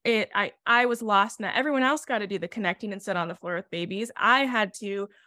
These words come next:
walk around and host. And so I was, it, it was depleting for me than it was giving. Um, and I think that's a different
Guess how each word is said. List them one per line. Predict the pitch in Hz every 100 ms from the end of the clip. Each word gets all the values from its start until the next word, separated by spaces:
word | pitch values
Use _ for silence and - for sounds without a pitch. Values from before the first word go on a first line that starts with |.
| _
walk | 208 202 202 -
around | 180 123
and | 139
host. | 208 190 202
And | 208 220
so | 190 - -
I | 220 247
was, | 233 233 220 - - -
it, | 220 - _
it | - 220
was | 240 247
depleting | 247 247 254 247 254
for | 233
me | 226 214
than | 196 196
it | 175
was | 175 160 151 185 175
giving. | 139 120 131 170 202
Um, | 185 170 160
and |
I | 175
think | 220 180
that's | 151 -
a |
different | 165 175 185 165